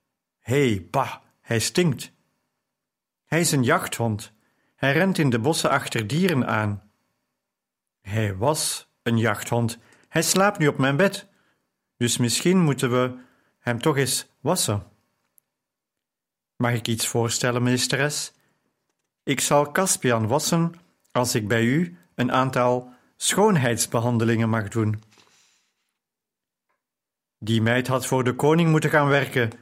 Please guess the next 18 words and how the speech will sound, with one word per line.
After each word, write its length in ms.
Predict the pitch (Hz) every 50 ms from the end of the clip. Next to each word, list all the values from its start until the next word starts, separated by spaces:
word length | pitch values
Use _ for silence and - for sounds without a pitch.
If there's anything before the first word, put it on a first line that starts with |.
| - _ _ _ _ _ _ _
als 300 | - 127 123 123 - -
inkoper. 760 | - 180 214 208 - - 123 113 107 107 - 117 107 - - _ _ _ _ _ _ _ _ _ _ _ _ _
Ze 140 | - 131
kon 360 | 143 - 175 180 180 175 - -
onderhandelen 760 | 151 160 170 160 156 131 110 123 131 147 143 143 147 147
als 260 | - - 131 131 - -
de 80 | 139
beste. 460 | 101 117 104 98 - - - 107 104 101 - _ _ _ _ _ _ _ _ _ _ _ _ _ _ _ _ _ _ _ _ _ _ _ _ _ _ _ _ _
Binnen 260 | - 120 117 110 110
een 160 | 107 107 107 110
paar 240 | 127 120 123 127
seconden 460 | - - 123 - - 139 151 143 143 135
had 180 | 139 139 -
ik 120 | 135 127 -
ingestemd 600 | - 160 170 160 160 151 - - 156 151 151 156
met 140 | 151 143
haar 120 | 151 151 147
eisen, 580 | - - 117 107 110 110 - 117 107 107 -